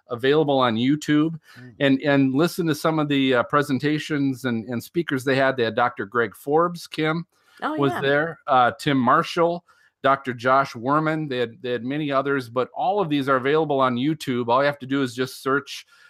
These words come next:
Speaker 1: twenty eighteen ChaserCon, and, uh, you'll find that all the, it's all on there. So just great time if you've got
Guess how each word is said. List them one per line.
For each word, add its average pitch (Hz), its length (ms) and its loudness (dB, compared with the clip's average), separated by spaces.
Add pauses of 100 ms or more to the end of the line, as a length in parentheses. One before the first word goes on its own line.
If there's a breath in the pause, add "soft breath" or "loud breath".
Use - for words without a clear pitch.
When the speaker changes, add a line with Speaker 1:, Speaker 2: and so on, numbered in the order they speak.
(180 soft breath)
Speaker 1:
twenty 147 380 0
eighteen 139 640 -4
ChaserCon, 107 920 -6 (680 soft breath)
and, 131 320 -2
uh, 123 200 4
you'll 131 180 -2
find 147 400 -2
that 135 240 2
all 143 220 0
the, 120 440 0 (320)
it's 120 120 -8
all 151 160 2
on 135 200 6
there. 101 160 -2
So 123 180 -6
just 143 360 -6
great 135 340 -2
time 139 420 -2
if 113 120 -10
you've 110 180 -14
got 127 200 2